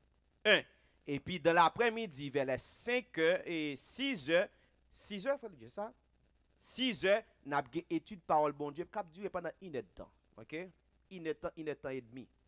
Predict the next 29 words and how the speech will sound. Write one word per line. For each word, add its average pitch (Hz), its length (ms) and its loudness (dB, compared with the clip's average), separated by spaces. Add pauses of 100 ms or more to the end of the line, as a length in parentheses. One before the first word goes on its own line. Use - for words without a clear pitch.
(140)
Nous 117 80 -14
va, 131 160 0 (120)
nous, 135 100 -8 (160)
nous 135 60 -16
va 135 100 -4
faire 139 160 -10
long. 98 300 -12 (360)
Pour 220 140 -4
quelle 214 220 2
raison, 135 200 -2
mes 135 100 -4
bien-aimés? 123 400 -8 (260)
Parce 175 220 2
que 185 200 -4 (800)
nous, 175 280 -6
nous, 185 380 -2 (100)
nous 180 300 -4 (400)
voulons 185 460 4 (160)
pour 175 160 -6
l'église 147 480 -2
dans 131 160 -2 (160)
toujours 170 540 -10 (320)
en 160 120 -4
activité. 113 760 -10 (440)
Ça 113 160 -8
veut 123 120 -8
dire, 147 280 -10 (360)
dimanche 175 500 -4
matin, 185 220 -2